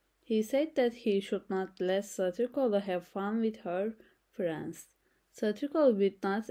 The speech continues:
accept this decision because she wanted to celebrate her own birthday and wanted to have fun with her friends. However, Halil İbrahim Ceyhan's reluctance upset Sıla Türkoğlu as a result of the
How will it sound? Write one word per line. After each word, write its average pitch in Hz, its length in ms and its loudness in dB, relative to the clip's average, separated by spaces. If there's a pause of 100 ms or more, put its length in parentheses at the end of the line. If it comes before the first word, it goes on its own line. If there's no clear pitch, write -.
accept 226 440 -4
this 185 360 -2
decision 180 480 0
because 185 460 -2
she 185 240 0
wanted 247 400 0
to - 80 -18
celebrate 180 840 2 (420)
her 190 280 2
own 220 260 2
birthday 240 400 2
and 185 300 -2
wanted 262 400 -2
to 208 100 2
have 214 320 -2
fun 208 340 -4
with 208 180 -2
her 190 220 -4
friends. 165 560 -6 (480)
However, 277 440 2
Halil 226 220 2
İbrahim 180 400 0
Ceyhan's 214 560 -2 (340)
reluctance 208 1120 -2
upset 190 720 -6
Sıla 180 340 -2
Türkoğlu 226 460 0
as 180 220 0
a 175 80 2
result 170 420 0
of 285 220 -2
the 277 260 4